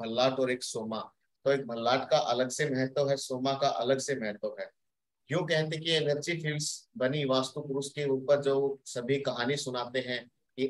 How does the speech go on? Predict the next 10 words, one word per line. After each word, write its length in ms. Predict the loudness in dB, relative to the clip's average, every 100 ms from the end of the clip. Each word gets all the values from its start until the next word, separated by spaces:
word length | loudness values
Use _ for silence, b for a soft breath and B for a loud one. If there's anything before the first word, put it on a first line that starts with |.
| -2
अंधकासुर 680 | -4 2 4 4 0 -4 0
और 320 | 0 0 -2 -10 _ _ -6
भगवान 320 | 0 2 2
शिव 280 | 0 -2 -2
के 120 | -2
बीच 320 | 0 0 0
में 140 | -2 0
जो 100 | 0
युद्ध 280 | 0 -2
हुआ 380 | -2 0 0 0